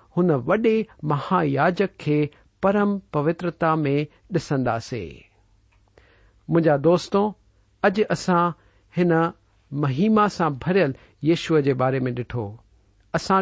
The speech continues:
ڏٺو ته هن جي لهوءَ ۾ هر پاپي اگر ٽپو ٿو ڏي، ته هر پاپي شڌ ٿي نڪري ٿو.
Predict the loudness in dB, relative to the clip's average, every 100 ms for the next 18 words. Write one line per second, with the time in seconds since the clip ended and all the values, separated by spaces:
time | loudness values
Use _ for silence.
0 | 2 0 2 2 0 _ _ _ _ _
1 | -2 -2 -4 0 2 4 4 4 4 2
2 | _ -2 0 2 2 2 2 0 0 -2
3 | _ _ _ _ _ 2 2 2 -2 0
4 | 0 0 -2 -2 -10 _ _ 0 4 4
5 | 2 -2 _ -4 -2 0 -2 0 0 2
6 | 4 4 -2 _ _ _ -6 -4 0 0
7 | 0 0 0 0 -4 -2 -2 0 0 -4
8 | -2 -2 -2 -2 -4 -4 -8